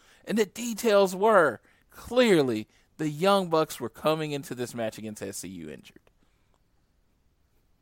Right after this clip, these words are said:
So, I have no problem with the result. It made perfect sense to me.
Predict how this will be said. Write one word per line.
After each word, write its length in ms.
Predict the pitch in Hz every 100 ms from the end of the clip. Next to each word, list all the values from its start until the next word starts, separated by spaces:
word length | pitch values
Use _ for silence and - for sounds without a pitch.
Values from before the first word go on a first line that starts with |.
| _ _ _ _ _ _ -
So, 280 | 156 113 - -
I 180 | 175
have 180 | 165 147
no 120 | 151
problem 340 | 147 151 147 147
with 100 | 143
the 100 | 139
result. 480 | 131 143 151 - - _ _ _ _ -
It 180 | 131 120
made 520 | 117 113 123 131 117
perfect 400 | 143 127 131 -
sense 300 | 123 90 -
to 80 | 82
me. 180 | -